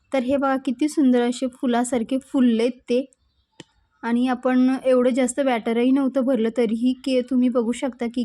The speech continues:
किती, अ, फुलून वरती आले होते ते. आणि हे जे आपले केक आहे ते तयार झालेले आहे. तर तुम्हाला कशी वाटली आजची माझी रेसिपी, झटपट रेसिपी? आणि मुलांना तर,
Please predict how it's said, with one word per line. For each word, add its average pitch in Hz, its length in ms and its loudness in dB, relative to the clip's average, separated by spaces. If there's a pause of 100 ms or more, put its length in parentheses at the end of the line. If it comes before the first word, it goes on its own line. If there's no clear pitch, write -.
किती, 262 380 -2 (540)
अ, 247 200 0 (140)
फुलून 285 320 4
वरती 277 460 2
आले 269 240 2
होते 247 280 0
ते. 233 320 -4 (420)
आणि 254 340 4
हे 254 180 2
जे 254 140 0
आपले 254 460 0
केक 254 380 -4
आहे 262 300 -2 (500)
ते 262 460 0 (800)
तयार 262 300 0
झालेले 247 480 0
आहे. 269 320 0
तर 247 240 -2
तुम्हाला 269 320 2
कशी 269 260 -4
वाटली 247 420 -2
आजची 233 360 -6
माझी 254 380 0
रेसिपी, 220 540 -4
झटपट 240 480 -2
रेसिपी? 247 380 -2
आणि 247 200 0
मुलांना 254 520 2
तर, 277 200 -2